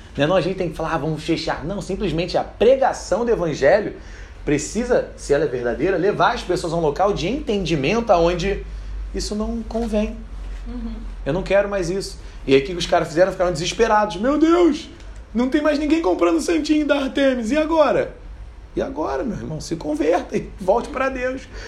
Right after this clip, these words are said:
Speaker 1: porque o reino está próximo.
Speaker 2: Uhum.
Speaker 1: É, o que que eu falei? So-,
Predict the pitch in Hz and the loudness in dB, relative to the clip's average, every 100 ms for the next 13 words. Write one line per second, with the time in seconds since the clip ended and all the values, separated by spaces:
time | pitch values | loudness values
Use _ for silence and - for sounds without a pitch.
0 | - - 226 - 226 - 202 247 214 - | -12 -8 -2 4 4 6 4 4 0 2
1 | 220 254 226 - - 127 101 - - 214 | 2 4 4 2 0 -2 -4 -10 -10 -8
2 | 240 - 220 208 - 226 - 131 123 120 | -8 -8 -8 -8 -8 -8 -2 2 4 6
3 | 113 107 101 - 135 139 147 196 208 156 | 4 2 -2 -4 -4 0 0 0 -2 -4